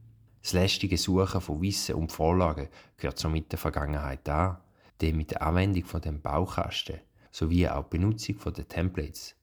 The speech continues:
kann direkt mit der Bewältigung von der Herausforderung gestartet werden. Zweitens,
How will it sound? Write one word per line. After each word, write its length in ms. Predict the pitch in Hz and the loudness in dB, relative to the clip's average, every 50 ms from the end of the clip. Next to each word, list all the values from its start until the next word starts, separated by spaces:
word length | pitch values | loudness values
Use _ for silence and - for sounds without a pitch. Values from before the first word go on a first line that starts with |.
| _ | _
kann 180 | - - - - | -10 -8 -8 -4
direkt 440 | - 78 73 73 76 - - - - | -4 -4 -2 -2 -6 -6 -8 -4 -2
mit 160 | 98 87 - | -2 -2 0
der 60 | 82 | -2
Bewältigung 840 | 80 78 73 71 69 69 71 - - - 82 - - 82 82 78 - | -2 -2 -2 -2 -2 -4 -4 -6 -6 -8 -6 -4 -2 -2 -2 -2 -4
von 140 | - - 87 | -4 -2 0
der 120 | 92 90 | 0 0
Herausforderung 720 | 85 76 73 76 80 - - - - 73 - - 87 95 95 | 0 0 -2 -6 -6 -8 -4 -4 -4 -4 -2 -2 -4 -4 -4
gestartet 680 | - - _ - - - 73 71 - - 76 69 - | -8 -12 _ -8 -6 -6 -6 -6 -6 -10 -12 -10 -8
werden. 340 | 60 67 60 - - 82 - - _ _ _ _ _ _ _ _ _ _ _ _ _ _ _ _ | -10 -10 -10 -10 -12 -14 -14 -14 _ _ _ _ _ _ _ _ _ _ _ _ _ _ _ _
Zweitens, 640 | _ - - 80 76 78 76 - 76 73 - - | _ -6 -2 0 0 0 0 -2 -6 -6 -6 -14